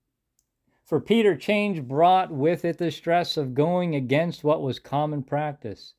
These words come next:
He was challenged to see things differently and to act differently, and though this helped to alter the whole course of the young Christian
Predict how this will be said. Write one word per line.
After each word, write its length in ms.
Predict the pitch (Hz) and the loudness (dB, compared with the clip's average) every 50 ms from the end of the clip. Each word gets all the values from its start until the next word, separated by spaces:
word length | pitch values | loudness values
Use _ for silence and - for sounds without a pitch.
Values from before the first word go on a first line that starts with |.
| _ _ _ _ _ _ _ _ _ | _ _ _ _ _ _ _ _ _
He 140 | - 196 190 | 4 4 6
was 220 | 180 180 147 - | 4 2 0 -4
challenged 760 | - _ - - 190 196 202 190 170 156 143 131 131 127 - | -8 _ -4 -2 -2 0 0 0 0 0 0 -2 -2 -4 -4
to 120 | 139 123 | -4 -4
see 400 | - - - - 170 180 180 180 | -4 -6 -6 -4 -2 -2 -2 -2
things 540 | 151 - - 170 165 170 170 165 151 131 120 | -6 -6 -4 -2 -2 0 -2 -2 -4 -4 -6
differently 960 | 117 113 - - 180 175 180 - - 120 135 135 113 107 101 92 90 87 - _ _ _ _ _ _ _ - | -8 -6 -2 0 0 0 0 -4 -6 -6 -6 -6 -8 -8 -8 -8 -10 -14 -20 _ _ _ _ _ _ _ 0
and 240 | 139 - 135 131 131 | 2 2 2 2 0
to 240 | - 135 139 - - - | -2 -4 -4 -6 -4 -2
act 440 | 151 156 165 160 147 - _ - 370 - _ _ _ | 0 0 0 0 -2 -4 _ -16 -18 -18 _ _ _
differently, 640 | - 160 151 - - 127 135 131 113 107 101 104 110 | 2 2 2 2 0 -8 -8 -8 -8 -8 -8 -8 -6
and 200 | 113 113 113 107 - _ _ _ _ - | -6 -6 -6 -8 -10 _ _ _ _ -2
though 360 | 147 156 175 180 175 180 170 | 0 2 2 2 2 0 0
this 320 | 151 165 170 165 143 - | -2 -2 -2 -4 -4 -8
helped 520 | - - - - 202 208 151 - - _ _ _ _ _ _ _ _ _ | -12 -14 -6 -2 -2 -2 -2 -2 -6 _ _ _ _ _ _ _ _ _
to 160 | - 147 - | -16 -14 -8
alter 680 | - 165 156 170 180 170 - - 127 120 117 110 110 - _ _ _ _ _ _ - | -2 2 2 2 2 0 -2 -4 -4 -4 -4 -4 -6 -10 _ _ _ _ _ _ -6
the 80 | 139 | -4
whole 480 | 131 127 123 123 131 143 156 165 170 160 | -2 -2 -2 0 0 2 2 2 2 0
course 580 | - - - 190 143 113 98 98 - - - - _ _ _ _ _ _ - | -4 -2 0 0 0 0 -2 -6 -12 -16 -20 -20 _ _ _ _ _ _ -2
of 160 | 131 123 113 | -2 -2 0
the 120 | 117 120 | -2 -2
young 640 | 120 117 117 120 127 135 143 143 143 143 139 139 131 - _ _ _ _ | -2 0 0 2 2 4 4 2 2 0 -2 -4 -8 -12 _ _ _ _
Christian 640 | - - 131 123 - - _ - 131 123 120 113 | -8 -4 -4 -4 -4 -8 _ -6 -6 -4 -4 -6